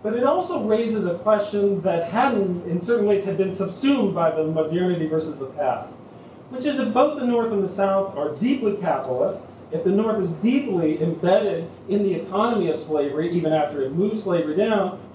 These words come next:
why did they go to war? And this is the question that largely the new work on the history of slavery and capitalism has totally failed to address.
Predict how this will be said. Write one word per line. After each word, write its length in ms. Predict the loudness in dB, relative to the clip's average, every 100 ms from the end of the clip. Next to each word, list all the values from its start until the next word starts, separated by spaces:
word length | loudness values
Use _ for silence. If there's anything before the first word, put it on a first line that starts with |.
| -4
why 200 | 0 0
did 80 | 0
they 120 | -6
go 160 | -4 -6
to 60 |
war? 260 | -8 -12 -14 -20 -20 -20 -20 -20 -20 -20 -20 -14
And 140 | -4 -4
this 160 | -4
is 80 | -4
the 120 | -6
question 720 | -2 0 0 -2 -4 -2 -2 0
that 580 | 2 2 0 -2 -8 -14 -18 -20 -10
largely 960 | -4 0 4 4 4 0 -2 0 0 0
the 140 | 0
new 240 | 2 2 4
work 260 | 2 0
on 100 | -2
the 60 | -4
history 320 | -4 -4 -6
of 60 | -4
slavery 300 | -2 -2 -2
and 60 |
capitalism 600 | -2 -4 0 -2 -2 -4
has 280 | -2 -2 -2 2
totally 340 | 2 2 -2
failed 420 | 0 2 2 0
to 120 | -6 -10
address. 240 | -12